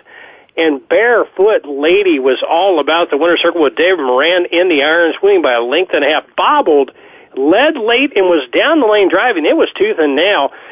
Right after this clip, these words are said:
uh, over All Star Heart, but Barefoot Lady wins by a length and a half, prevailing at the wire, paying sixteen forty to win for the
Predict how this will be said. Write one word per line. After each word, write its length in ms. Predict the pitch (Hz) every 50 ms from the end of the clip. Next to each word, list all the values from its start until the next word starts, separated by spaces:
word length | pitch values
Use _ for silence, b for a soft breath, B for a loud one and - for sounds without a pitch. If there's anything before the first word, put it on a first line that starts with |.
| B B -
uh, 220 | 151 135 131 139 147
over 320 | 151 175 185 165 170 147 156
All 320 | 160 170 180 214 220 - - -
Star 300 | - 214 208 196 180 165
Heart, 260 | - 180 202 196 156
but 140 | 151 139 -
Barefoot 400 | - 262 294 185 - - 190 165
Lady 220 | 160 170 180 175
wins 200 | 156 165 165 160 -
by 100 | - 147
a 60 | 131
length 260 | 131 139 165 180 175 -
and 120 | 156 147
a 40 | 123
half, 220 | 147 165 170 160
prevailing 420 | - 160 131 151 160 160 165 160 151
at 120 | 143 -
the 80 | - 127
wire, 380 | 127 143 139 143 139 135 139 - B B B B B B B -
paying 300 | - 190 180 156 143 - - -
sixteen 460 | - 254 - - - 392 - 175 160
forty 320 | - 196 185 180 165 156 147
to 60 | 147
win 200 | 156 165 180 175
for 160 | - - 165
the 160 | 147 143 127